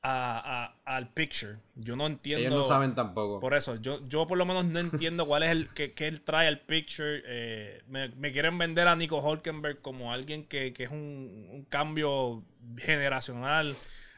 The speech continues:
Speaker 1: Eh, comparándolo con Mick Schumacher, que no lo veo así. Realmente yo no lo veo así. Yo,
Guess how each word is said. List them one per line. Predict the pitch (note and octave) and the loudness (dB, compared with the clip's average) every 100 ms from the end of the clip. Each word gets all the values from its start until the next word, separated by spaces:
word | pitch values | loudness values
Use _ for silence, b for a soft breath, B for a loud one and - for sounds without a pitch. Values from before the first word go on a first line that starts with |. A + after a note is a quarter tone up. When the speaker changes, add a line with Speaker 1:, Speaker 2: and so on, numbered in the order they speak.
| - | -6
Speaker 1:
Eh, | A#2 A2 G#2 G2 - - _ _ _ - - - - - | -2 -2 -4 -10 -16 -20 _ _ _ -20 -20 -20 -12 -2
comparándolo | D#3 - C3+ C#3 D#3 E3 | 2 6 6 6 4 4
con | D#3 | 2
Mick | D3+ - | 0 -2
Schumacher, | F3 E3+ D3+ B2+ A#2+ _ | 0 0 0 -2 -6 _
que | C3 B2 | -6 -2
no | C#3 | 2
lo | D#3 | 4
veo | E3 | 6
así. | F3 - A#2+ A#2+ | 6 4 -2 -4
Realmente | A#2+ C3+ C#3 D3+ | -6 -6 -4 -2
yo | |
no | D#3 | 0
lo | D#3+ | 2
veo | E3 | 2
así. | D3+ D#3 F3+ C#3+ | 2 0 0 0
Yo, | C#3+ | -4